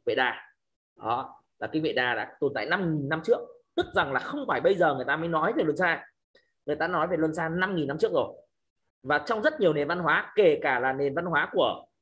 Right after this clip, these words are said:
của người, của người Maya, người ta cũng nói về luân xa, nhưng mà cái số lượng luân xa lại khác nhau nhé, nó lại khác nhau, nó lại là năm sáu luân xa khác nhau. Bởi vì có một vài cái nguồn thông tin, tất nhiên cái này là mình chỉ đọc trong sách thôi, là cái khu luân xa số bảy này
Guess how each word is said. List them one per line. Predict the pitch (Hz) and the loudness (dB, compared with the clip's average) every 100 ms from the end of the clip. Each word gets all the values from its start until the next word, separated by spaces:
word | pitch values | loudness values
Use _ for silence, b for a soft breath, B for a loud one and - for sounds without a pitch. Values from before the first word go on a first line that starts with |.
| _ | _
của | - 135 | -6 0
người, | 135 - - - 139 | 0 0 -10 -16 -8
của | 131 123 | -2 0
người | 127 | 0
Maya, | 143 190 208 214 - - _ _ _ _ | -2 0 0 0 -4 -18 _ _ _ _
người | 139 147 | -4 -2
ta | 165 | -2
cũng | 180 | -4
nói | 151 185 | -2 2
về | |
luân | 165 156 | 2 2
xa, | 175 156 - - - | 0 0 -4 -16 0
nhưng | 254 233 | 0 2
mà | 170 | 0
cái | 180 | 0
số | 202 | 4
lượng | 233 175 | 4 4
luân | 190 | 2
xa | 196 | 0
lại | 175 | -2
khác | - 254 | -4 0
nhau | 254 214 | 0 2
nhé, | 233 - - | -2 -6 -4
nó | 208 | -2
lại | - | -2
khác | 247 | 2
nhau, | 262 - - _ _ _ _ _ | 2 2 -6 _ _ _ _ _
nó | 165 | 0
lại | 214 | 2
là | 175 | 2
năm | 165 226 208 | 2 0 0
sáu | 185 | 4
luân | 240 220 | 4 2
xa | 208 | -2
khác | 247 | 0
nhau. | 233 - - _ _ _ - | 0 0 -10 _ _ _ -4
Bởi | 143 | 0
vì | 147 156 | 0 2
có | 208 | 0
một | 269 180 | 2 2
vài | 165 160 156 | 2 0 0
cái | 196 | -2
nguồn | 180 | 0
thông | 185 | 0
tin, | 254 247 180 | 0 0 -2
tất | - | -6
nhiên | 226 | -2
cái | 214 | 0
này | 175 | 0
là | 156 | 0
mình | 180 | -4
chỉ | 147 127 | -4 -4
đọc | 131 | -4
trong | 156 | -4
sách | 208 | 2
thôi, | 226 220 151 - _ _ _ | 4 4 2 -8 _ _ _
là | 139 151 156 156 147 - - _ _ _ _ _ | 0 2 2 2 0 -4 -14 _ _ _ _ _
cái | - | -6
khu | 240 202 | -2 0
luân | 220 | 0
xa | 226 | 0
số | 240 | 2
bảy | 220 120 | 2 2
này | 127 117 | -2 -6